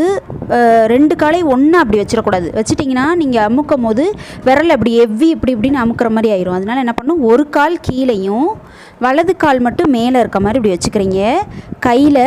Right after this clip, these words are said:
மேலே பேலன்ஸ் வீல் சின்னதா சொன்னேன் இல்லையா, அதை ஒரு சுட்டு சுட்டணும். சுழட்டும் போது அப்போ தான் கையை வந்து மேலே சுழட்டுது. கால் கீழே வந்து என்ன பண்ணணும்? ஒரு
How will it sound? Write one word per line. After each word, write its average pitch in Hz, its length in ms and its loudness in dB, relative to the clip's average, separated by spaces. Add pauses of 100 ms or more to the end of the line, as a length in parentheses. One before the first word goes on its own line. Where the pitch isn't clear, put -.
மேலே 262 360 2
பேலன்ஸ் 240 440 2
வீல் 233 260 -2
சின்னதா 254 340 2
சொன்னேன் 226 300 -2
இல்லையா, 233 300 0
அதை 190 220 0
ஒரு 190 200 0
சுட்டு 254 240 -4
சுட்டணும். 220 460 -2 (640)
சுழட்டும் 294 460 -2
போது 247 240 0 (500)
அப்போ - 200 -4
தான் 330 180 0
கையை 240 340 0
வந்து 220 280 0 (760)
மேலே 262 260 -2
சுழட்டுது. 240 480 -2 (120)
கால் 277 340 0
கீழே 277 240 -2
வந்து 254 220 -2
என்ன 254 100 -2
பண்ணணும்? 233 420 -2
ஒரு 226 220 2